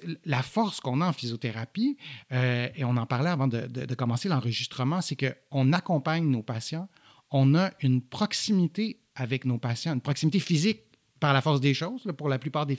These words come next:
des, des professionnels de la physiothérapie, j'imagine, on a une proximité physique qui est là. Euh, on a une co-, il y a une confiance qui s'installe entre le professionnel de la physiothérapie et, et la personne, son patient, sa patiente qui, qui, qui est avec. Donc, on a cette proximité-là, euh,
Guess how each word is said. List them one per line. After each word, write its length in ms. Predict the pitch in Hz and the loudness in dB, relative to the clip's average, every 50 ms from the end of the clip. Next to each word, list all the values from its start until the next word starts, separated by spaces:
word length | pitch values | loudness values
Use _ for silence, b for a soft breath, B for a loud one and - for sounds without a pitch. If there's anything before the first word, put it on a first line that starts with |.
| - - | -6 -8
des, 220 | 156 139 131 123 | -6 -6 -4 -4
des 120 | - 135 131 | -2 -4 -4
professionnels 320 | - 135 120 113 143 147 | -2 -2 -4 -2 0 0
de 40 | 151 | 0
la 40 | 135 | 0
physiothérapie, 460 | - - 143 131 143 123 123 123 175 | -2 -2 -4 -2 -2 -2 -2 -2 0
j'imagine, 360 | 143 139 131 123 135 156 190 185 170 208 B B B B | 2 2 2 2 2 0 -2 -2 -2 -4 B B B B
on 100 | 131 131 | 4 6
a 40 | 131 | 6
une 100 | 131 131 | 6 4
proximité 640 | - 202 202 - - - - 190 160 139 - 180 | 2 0 -2 -2 -2 -2 2 2 2 2 2 -2
physique 560 | 165 - - 131 135 123 151 160 156 - - _ _ _ | -2 -2 -4 -6 -4 -2 -2 -2 -2 -4 -16 _ _ _
qui 160 | - - 139 131 | -6 0 2 4
est 40 | |
là. 300 | 123 131 151 180 240 269 B B B B B 123 120 B 131 | 4 4 4 2 0 -2 B B B B B -16 -8 B 4
Euh, 140 | 135 139 - - - _ - | 4 4 4 2 -6 _ 2
on 140 | 143 135 139 | 4 6 8
a 20 | 139 | 8
une 80 | 143 | 6
co-, 220 | 139 - 214 226 - | 4 2 -2 -2 0
il 60 | 160 | 2
y 40 | 143 | 4
a 40 | 143 | 4
une 100 | 147 139 | 4 4
confiance 640 | - 220 254 226 - - 151 151 160 147 120 - | 4 4 2 2 2 0 -2 -4 -4 -4 -6 -6
qui 100 | - - | -8 -6
s'installe 480 | - 127 117 113 - - 160 151 151 139 113 - | -4 -2 -2 -4 -2 -2 -2 -2 -2 -2 -4 -2
entre 220 | 147 143 156 - _ _ _ _ _ _ _ - | 0 0 0 0 _ _ _ _ _ _ _ -4
le 120 | 135 127 | -4 -4
professionnel 340 | 120 - 123 113 - 143 139 | -2 -2 -4 -2 0 0 0
de 60 | 131 | 0
la 40 | 123 | 0
physiothérapie 600 | - - 127 - 131 120 120 120 - - 143 139 B B B B B B | -2 -4 -4 -4 -2 -4 -4 -6 -6 -8 -10 -10 B B B B B B
et, 240 | 147 151 - 151 | -2 -2 -2 -2
et 40 | 139 | -4
la 100 | 127 123 | -4 -4
personne, 420 | - 131 117 - - 147 143 131 123 | -4 -6 -6 -4 -2 -2 -2 -2 -2
son 140 | - 123 | -4 -6
patient, 300 | 117 - 120 117 - 143 | -4 -4 -2 -2 0 -2
sa 100 | 127 123 | -2 -2
patiente 320 | 120 123 117 - 143 151 143 | -2 -4 -2 0 0 0 0
qui, 220 | - - 127 120 B B B B B B | -2 -4 -6 -6 B B B B B B
qui, 140 | - 143 139 | -8 -8 -6
qui 120 | - 143 | -6 -4
est 60 | 131 139 | -4 -2
avec. 260 | 127 127 139 - _ - | -2 -2 -4 -8 _ 0
Donc, 220 | 156 160 - - - | 2 2 2 2 2
on 240 | 165 151 151 160 185 | 2 4 6 6 4
a 120 | 254 320 | 4 0
cette 420 | 285 - - 165 143 - - _ - | 0 0 0 0 -2 -2 -6 _ -8
proximité-là, 1000 | - - 190 - - - - 233 226 214 - - 147 139 139 147 156 185 247 262 B B B B B B | -4 -2 -2 -2 -2 0 2 4 4 4 4 2 2 2 2 2 2 0 0 -2 B B B B B B
euh, 140 | 127 123 143 | 2 2 2